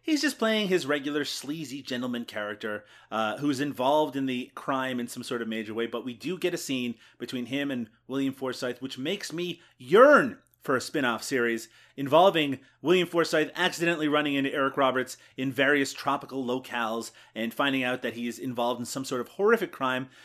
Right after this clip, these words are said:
And then he beats up a suspect that we later find out is innocent, and then we can start to have really negative feelings towards Wi-,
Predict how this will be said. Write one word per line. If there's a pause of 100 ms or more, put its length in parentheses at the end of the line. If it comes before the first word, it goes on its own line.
(120)
And
then
he
beats
up
a
suspect (280)
that
we
later
find
out
is
innocent, (280)
and
then
we
can
start
to
have
really
negative
feelings
towards
Wi-,